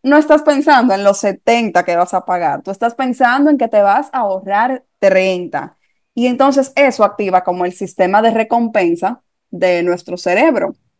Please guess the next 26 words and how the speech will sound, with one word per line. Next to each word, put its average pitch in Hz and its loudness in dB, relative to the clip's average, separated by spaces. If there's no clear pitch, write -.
Y 277 2
la 269 4
misma 269 4
área 175 2
se 202 2
activa 190 0
cuando 185 0
ganamos 185 -4
algo. 170 -2
O - -20
sea, 180 -8
cuando 262 -10
ganamos 170 -4
algo, 202 0
cuando 233 4
aprovechamos 226 0
una 240 -2
oportunidad, 208 0
sentimos 214 -4
que 226 -4
fuimos 226 0
inteligentes, 208 -2
que 196 -2
es 196 -4
una 226 2
ganga. 208 2